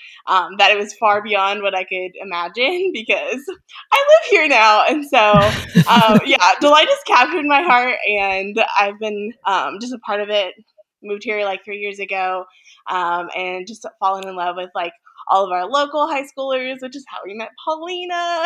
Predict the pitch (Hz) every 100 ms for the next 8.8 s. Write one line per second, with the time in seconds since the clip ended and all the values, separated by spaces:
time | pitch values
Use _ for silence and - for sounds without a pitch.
0 | 403 311 233 220 285 403 381 240 131 233
1 | 311 415 - 539 554 554 554 554 571 -
2 | 480 - - - - - 254 262 254 240
3 | 240 240 294 285 - - - 262 302 294
4 | 247 226 262 226 226 262 262 185 220 -
5 | 254 254 269 226 202 196 214 220 208 233
6 | 262 277 269 262 254 190 196 190 180 185
7 | 208 - 214 214 202 190 - 196 190 190
8 | 185 185 185 202 175 - 196